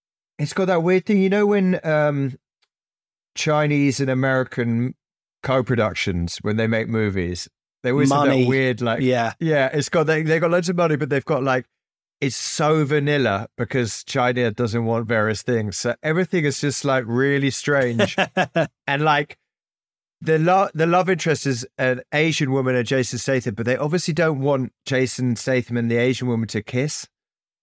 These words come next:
Speaker 1: because of whatever, like, some sort of something going on in China. So there's just this really <laughs> weird,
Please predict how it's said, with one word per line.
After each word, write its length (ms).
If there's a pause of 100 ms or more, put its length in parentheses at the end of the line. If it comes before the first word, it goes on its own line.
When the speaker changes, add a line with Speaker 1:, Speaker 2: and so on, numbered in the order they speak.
(280)
Speaker 1:
because 300
of 100
whatever, 420
like, 280
some 320
sort 220
of 380 (320)
something 340
going 260
on 160
in 80
China. 420
So 160
there's 220
just 160
this 140
really 260
<laughs> 0
weird, 320